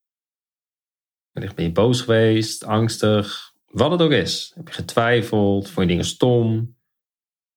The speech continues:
En ben je daar bewust van? Of ben je er nu bewust van geworden nu ik je de vraag stel? En welke emoties ervaar je in je leven? Gewoon in een maand of in een jaar of in je leven tot nu toe.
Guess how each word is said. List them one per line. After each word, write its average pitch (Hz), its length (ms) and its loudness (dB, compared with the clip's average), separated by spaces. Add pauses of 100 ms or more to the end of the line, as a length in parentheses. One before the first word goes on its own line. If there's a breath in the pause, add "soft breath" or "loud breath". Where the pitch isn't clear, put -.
(200)
En 139 180 2
ben 120 100 2
je 98 120 2
daar 90 220 0
bewust 123 320 0
van? 87 360 -2 (420)
Of 92 160 -2
ben 95 100 2
je 92 60 2
er 95 80 2
nu 95 160 2
bewust 98 240 0
van 95 140 -2
geworden 110 320 0
nu 110 60 0
ik 107 80 -2
je 117 60 -4
de - 80 -4
vraag 147 280 0
stel? - 280 -8 (1400)
En 131 160 2
welke 127 260 2
emoties 123 580 2
ervaar 92 360 0
je 85 60 0
in 98 120 2
je 107 120 4
leven? 143 500 0 (500)
Gewoon 101 720 0
in 95 160 0
een 92 220 2
maand 107 500 0
of 95 140 -4
in 87 100 2
een 87 100 2
jaar 117 600 0 (220 loud breath)
of 90 100 -6
in 92 80 2
je 87 100 2
leven 101 380 2
tot 87 140 -4
nu 92 180 2
toe. 127 400 0